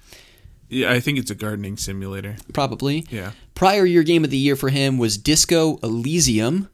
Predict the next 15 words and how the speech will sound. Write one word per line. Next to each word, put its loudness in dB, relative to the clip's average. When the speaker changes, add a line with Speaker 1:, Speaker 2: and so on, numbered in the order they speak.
Speaker 2:
I 0
know 2
that's 2
Speaker 1:
Okay. 0
Speaker 2:
a -4
game 0
that 0
I 0
think -2
is 0
coming -2
to -4
Switch -2
later 0
this 2